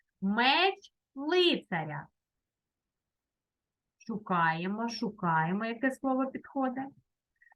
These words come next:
Спуск з гори. Кабінет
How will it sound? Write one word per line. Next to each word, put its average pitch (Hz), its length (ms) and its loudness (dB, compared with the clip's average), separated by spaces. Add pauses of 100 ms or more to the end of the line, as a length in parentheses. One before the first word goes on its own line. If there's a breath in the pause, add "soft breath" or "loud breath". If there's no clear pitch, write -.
(400)
Спуск 320 680 8
з 202 120 0
гори. 294 600 8 (4000)
Кабінет 269 880 8